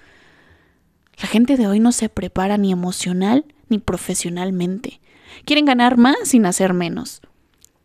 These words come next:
Recuerda que el conocimiento atrae a tu vida razonamiento y entendimiento,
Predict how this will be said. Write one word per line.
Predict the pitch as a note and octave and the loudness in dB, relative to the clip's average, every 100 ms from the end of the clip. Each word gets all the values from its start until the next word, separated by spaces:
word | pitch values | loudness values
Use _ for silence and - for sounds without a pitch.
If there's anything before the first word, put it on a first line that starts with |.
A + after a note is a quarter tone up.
| _ _ _ - | _ _ _ -12
Recuerda | - G#3 A#3+ B3+ | -2 0 2 2
que | B3+ | 2
el | A3 | 2
conocimiento | G3 F#3+ - F#3+ G#3+ A3 A3 A#3+ | 0 -2 -2 0 2 2 2 2
atrae | G3+ - G3+ G#3+ | 2 0 0 2
a | G#3+ | 0
tu | F#3+ F3+ | -4 -4
vida | G3 G#3 | -2 0
razonamiento | F#3+ F#3 - F3+ F3 F#3+ G3 G3+ | -2 -6 -8 -6 -4 -2 -2 -4
y | F#3+ | -6
entendimiento, | F3+ F3+ F3+ F#3+ G#3+ A3 A3 | -8 -10 -6 -4 0 -2 -4